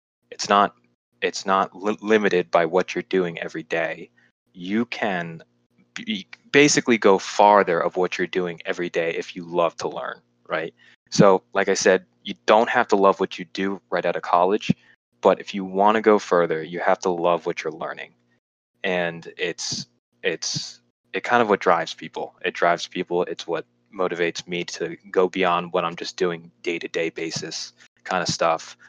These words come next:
But you have to be pragmatic. You have to be real-, realistic, um, of, of what you're doing every day to what you wanna do in the future. So, yeah, um, love to learn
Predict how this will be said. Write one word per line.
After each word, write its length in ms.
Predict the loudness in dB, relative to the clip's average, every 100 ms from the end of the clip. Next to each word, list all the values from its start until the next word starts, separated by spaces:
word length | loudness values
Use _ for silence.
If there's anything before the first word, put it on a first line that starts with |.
| _ _ _
But 220 | 0 0
you 140 | -4 -2
have 260 | 2 0
to 80 | -2
be 140 | -10
pragmatic. 600 | -4 -4 -2 -2 -2 -2
You 80 | -2
have 100 | -2
to 60 | -2
be 100 | -4
real-, 200 | -2 -2
realistic, 640 | -2 -2 -2 -2 -4 -6 -10 _ _ _ -4
um, 480 | 0 0 -2 -8 -20 _ _ _ _
of, 680 | 0 2 2 -2 -10 -14 -16 _ _ _ _ -4
of 140 | -2
what 140 | -2 -2
you're 80 | -2
doing 320 | -2 0 -2
every 220 | -2 -2
day 320 | 0 2 2
to 140 | -2 -6
what 240 | -6 -6
you 80 | -8
wanna 320 | -2 -2 -2
do 220 | -8 -10
in 80 | -10
the 80 | -14
future. 520 | -16 -12 -10 -10 -14 _ _ _ _ _ _
So, 580 | -2 4 4 4 0 -4 -14 _ _ _ _ _ -6 2
yeah, 240 | 4 4 0 -10 0
um, 600 | 4 6 4 0 -10 -14 _ _ -2 -2 -4 _ _ _ -16
love 480 | -8 0 2 2
to 120 | 2 4
learn 380 | 4 4 2